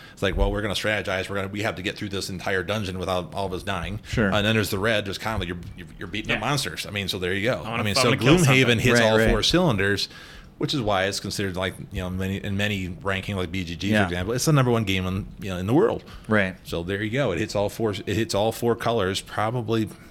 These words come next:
Speaker 1: pretty darn well, you
Speaker 2: Yeah.
Speaker 1: know?
Speaker 3: Hmm.
Speaker 2: Yeah, that's a good point. I mean, I, I always go back to the one game I think <laughs> that was responsible for a lot of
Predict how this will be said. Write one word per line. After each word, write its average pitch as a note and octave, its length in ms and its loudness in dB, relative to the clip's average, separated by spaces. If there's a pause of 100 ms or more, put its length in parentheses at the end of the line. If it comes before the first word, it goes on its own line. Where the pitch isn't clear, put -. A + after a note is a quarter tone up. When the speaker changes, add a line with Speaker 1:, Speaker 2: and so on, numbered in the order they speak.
Speaker 1:
pretty B2 340 -6
darn A#2 300 -2
well, A2 360 -6
you A2+ 60 2
Speaker 2:
Yeah. A2 200 4 (360)
Speaker 1:
know? D#3 80 -10
Speaker 3:
Hmm. - 60 -12 (680)
Speaker 2:
Yeah, D#3 260 6
that's A#2 160 0
a D3+ 60 2
good C3+ 160 4
point. C3 200 2
I A#2 60 4
mean, B2+ 140 4
I, C3+ 340 6
I B2+ 140 6
always E3+ 240 6
go C#3 120 2
back B2 320 2
to A2 540 2
the F#2 260 2
one B2 400 4
game A#2+ 260 4
I G#2 100 2
think G#2 160 -4
<laughs> - 0 -
that B2 260 0
was A#2 140 -2
responsible B2 340 0
for A2+ 80 2
a G#2 80 4
lot A#2 320 4
of G#2 260 0